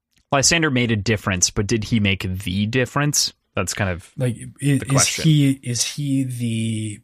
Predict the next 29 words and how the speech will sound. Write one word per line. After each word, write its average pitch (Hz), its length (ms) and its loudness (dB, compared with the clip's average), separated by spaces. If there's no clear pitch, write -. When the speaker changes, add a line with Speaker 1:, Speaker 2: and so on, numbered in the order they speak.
Speaker 2:
person 113 460 -4
to 98 100 -6
peg 101 420 -8
this 80 220 -10
on, 110 260 -16
like 95 200 -8
they 92 160 -14
are? 85 200 -20
Speaker 1:
Yeah, 151 240 2
and 139 200 0
I 165 200 2
don't, 143 460 -2
I 139 100 2
don't 156 160 2
entirely 117 420 0
agree 117 240 0
with 113 140 -4
that, 85 160 -2
because 113 180 -2
I 113 80 0
think 156 300 -4
that 107 340 0
they're, 107 640 -2
the, 120 400 0
the 117 560 2
game 165 200 0
of 117 80 -2
cards 123 560 0
that 95 400 0